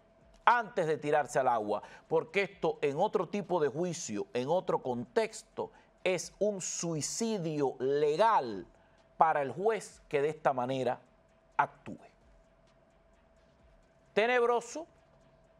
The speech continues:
pero real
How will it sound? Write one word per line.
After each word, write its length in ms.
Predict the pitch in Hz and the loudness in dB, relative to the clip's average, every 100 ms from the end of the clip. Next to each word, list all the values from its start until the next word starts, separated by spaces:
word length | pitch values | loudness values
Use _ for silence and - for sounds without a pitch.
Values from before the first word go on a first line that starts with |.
| _ _ _ _ - _ _ _ _ _ _ _ _ _ - | _ _ _ _ -20 _ _ _ _ _ _ _ _ _ 2
pero 220 | 170 180 | 4 4
real 520 | 202 240 233 220 240 | 4 4 4 4 0